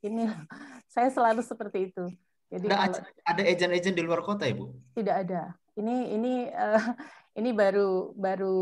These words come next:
Speaker 1: eh, apa, saya belum ada agent. Tapi saya sudah, eh, sudah apa, sudah ekspor untuk, eh, ecoprint, eh, bed cover. Itu walaupun hanya, eh, trial, trial order sepuluh,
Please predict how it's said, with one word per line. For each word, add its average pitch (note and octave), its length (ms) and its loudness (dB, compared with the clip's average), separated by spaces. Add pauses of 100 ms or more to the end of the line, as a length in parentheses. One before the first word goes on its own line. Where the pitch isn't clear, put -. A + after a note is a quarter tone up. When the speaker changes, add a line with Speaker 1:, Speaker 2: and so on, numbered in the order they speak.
(360)
Speaker 1:
eh, F3+ 320 -4 (100)
apa, A#3+ 320 -6
saya F#3+ 220 -2
belum G3 240 0
ada F3+ 240 2
agent. F3+ 320 -4 (480)
Tapi C4 320 0
saya C4 240 2
sudah, F#3 720 0 (160)
eh, G3 480 -4
sudah F#3 360 -4 (120)
apa, A#3+ 240 -6 (480)
sudah G3+ 540 -2
ekspor A3 420 -12 (640)
untuk, A3+ 500 -2 (160)
eh, - 240 -8
ecoprint, A3 640 -4 (380)
eh, G3+ 260 -6 (380)
bed G3 160 -2
cover. F#3 500 -2
Itu B3+ 300 0 (260)
walaupun A3 480 4
hanya, F#3+ 720 -2 (560)
eh, G3 160 -2
trial, G#3+ 560 2
trial F#3+ 400 -2
order F#3 320 -6
sepuluh, F#3+ 400 -8